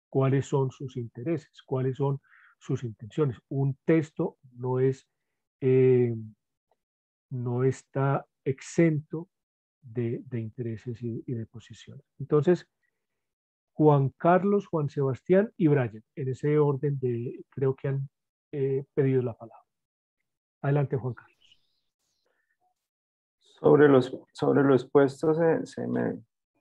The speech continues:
Speaker 2: pues tengo varios, varios aportes. Uno que es como ya para, para, para fijar una, como una estrategia de abordaje al problema es que no, no,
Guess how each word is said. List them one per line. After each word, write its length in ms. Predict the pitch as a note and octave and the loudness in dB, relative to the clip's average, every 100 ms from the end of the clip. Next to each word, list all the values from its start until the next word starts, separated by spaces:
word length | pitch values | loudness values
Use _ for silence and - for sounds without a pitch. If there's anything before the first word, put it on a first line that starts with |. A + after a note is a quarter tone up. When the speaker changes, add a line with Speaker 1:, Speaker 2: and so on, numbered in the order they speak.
| _ _ | _ _
Speaker 2:
pues 180 | - A2 | -12 -10
tengo 320 | - A#2 A#2 | -4 -2 2
varios, 480 | B2+ C3 C3 C#3 - _ _ _ _ _ _ _ _ _ _ _ | 4 4 2 -2 -8 _ _ _ _ _ _ _ _ _ _ _
varios 340 | A2+ A#2+ E3+ C#3 | -2 0 0 -2
aportes. 720 | C3+ - A#2+ - G#2+ - - B2+ C3 _ _ _ _ _ - _ - - | -2 0 -2 -2 -10 -10 -16 -16 -16 _ _ _ _ _ -20 _ -14 -4
Uno 280 | B2+ C#3 | 0 0
que 80 | C#3 | 2
es 100 | D3+ | 2
como 320 | - D#3 D#3 | 2 0 2
ya 220 | C3+ A#2+ A#2 | 4 4 4
para, 380 | C3 C#3 A#2+ | 4 4 2
para, 520 | - A#2 A#2 - - - _ _ _ _ _ - | -2 -2 0 -2 -8 -16 _ _ _ _ _ -8
para 180 | A#2 | -6
fijar 420 | A#2 B2 A#2 A2+ A#2 | -4 -4 -2 -2 -2
una, 480 | B2+ C3 C3 C3 C3+ _ _ _ _ _ _ _ _ _ _ _ _ _ _ _ _ _ _ _ _ | 0 0 0 -2 -8 _ _ _ _ _ _ _ _ _ _ _ _ _ _ _ _ _ _ _ _
como 220 | - B2+ | -10 -4
una 140 | B2+ B2 | -2 -2
estrategia 800 | B2+ D#3+ D3+ C3+ C3 C#3 D3 C#3+ | 0 0 2 0 0 0 -2 -2
de 140 | C3 | -2
abordaje 540 | B2+ B2 A2+ A2+ A#2 | 0 0 -2 -4 -4
al 140 | C3 C3 | -6 -8
problema 480 | C#3+ C3 A#2+ A#2 A#2 | -6 -2 0 0 -2
es 120 | - | -4
que 160 | - | -4
no, 280 | C3 C3 B2 | -2 0 -2
no, 480 | A#2+ A#2+ A#2 A#2 A#2 | -2 -2 0 -2 -6